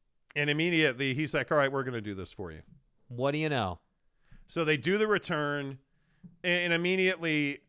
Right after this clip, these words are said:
Speaker 1: he's like, "Okay, I'm gonna send you a shipping label." And I'm like, "Well, how much am I getting back?" And he's like, "Well, of the, it was six grand. You're gonna get thirty-four hundred back for the mattress. But we don't take the adjustable base back. You have to keep that."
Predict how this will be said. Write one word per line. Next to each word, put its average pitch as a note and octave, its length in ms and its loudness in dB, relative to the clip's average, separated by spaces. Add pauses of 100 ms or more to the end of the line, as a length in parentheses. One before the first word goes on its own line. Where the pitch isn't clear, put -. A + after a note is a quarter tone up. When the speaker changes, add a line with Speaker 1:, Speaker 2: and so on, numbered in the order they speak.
(240)
Speaker 1:
he's D3+ 300 -4
like, D3+ 220 2
"Okay, E3+ 220 0
I'm D#3+ 100 0
gonna D3 120 -4
send D#3+ 260 -2
you D3 100 -2
a C3 40 -4
shipping E3+ 440 -2
label." A2 280 -2
And C#3 80 -4
I'm C#3 80 -6
like, C#3 200 -4
"Well, D3 100 2
how D#3+ 180 -2
much D#3 240 -2
am D3+ 60 -8
I D3 100 0
getting C3+ 300 -4
back?" A#2 500 -2 (1300)
And D#3+ 500 4
he's F3+ 300 -6
like, D#3+ 260 2
"Well, E3+ 320 4
of C3+ 120 0 (120)
the, C#3 240 -6
it D#3 100 -2
was D3 140 -6
six - 280 -6
grand. G#2 460 -10
You're C#3+ 200 -4
gonna D#3 180 -4
get C#3+ 240 -4
thirty-four D#3 480 -2
hundred C3+ 400 -6
back A2 260 -2
for - 100 -10
the A2+ 80 -8
mattress. - 640 -8 (1200)
But D3 220 -2
we F#3+ 200 -2
don't G3+ 300 0
take F3+ 320 -2
the D#3+ 140 -2
adjustable C3+ 540 -2
base C#3 340 -2
back. - 480 -10
You B2 140 -4
have B2 200 0
to B2 80 -8
keep - 320 -12
that." D#2+ 240 -14